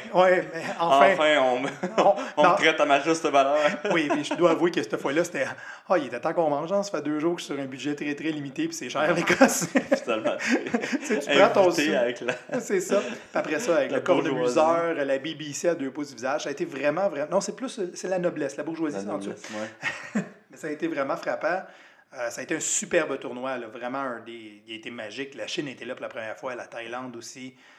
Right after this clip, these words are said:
Speaker 1: Ça a été, euh, vraiment spécial. Cette année, on s'est retrouvé en Ukraine. C'est
Speaker 2: Ok.
Speaker 1: au Kiev Rus Park. C'est une réplique du onzième, de Kiev au onzième siècle. En tant que c'était des descendants de Vikings qui avaient fondé cette ville-là.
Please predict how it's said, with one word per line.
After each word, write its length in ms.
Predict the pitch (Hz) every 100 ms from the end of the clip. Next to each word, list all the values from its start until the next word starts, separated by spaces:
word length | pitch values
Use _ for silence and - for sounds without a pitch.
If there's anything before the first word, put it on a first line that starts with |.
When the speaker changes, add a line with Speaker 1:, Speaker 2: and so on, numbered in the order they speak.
| _ _ -
Speaker 1:
Ça 120 | -
a 20 | 107
été, 400 | 101 123 113 101
euh, 40 |
vraiment 280 | 101 104 113
spécial. 540 | - 107 127 165 214 - _ _ _
Cette 260 | - - -
année, 240 | 104 117
on 80 | 117
s'est 120 | -
retrouvé 280 | - - 113
en 60 | 107
Ukraine. 360 | - 117 156 214 175 _ _ _ _
C'est 240 | - 98 123
Speaker 2:
Ok. 60 |
Speaker 1:
au 20 | -
Kiev 240 | - 196 175
Rus 180 | 165 -
Park. 320 | 147 139 -
C'est 100 | 139
une 60 | 131
réplique 640 | 127 - 135 143 - _
du 160 | 117 127
onzième, 440 | 143 139 127 127
de 260 | 123 123 117 -
Kiev 320 | 165 165 143
au 120 | 139
onzième 280 | 131 127 110
siècle. 400 | - 135 _ 143
En 120 | 127
tant 100 | 139
que 60 | -
c'était 140 | 113
des 40 |
descendants 380 | 117 120 127 123
de 40 | 120
Vikings 340 | 113 127 127
qui 80 | 120
avaient 100 | 104
fondé 300 | - 110 110
cette 180 | 127 107
ville-là. 300 | 104 104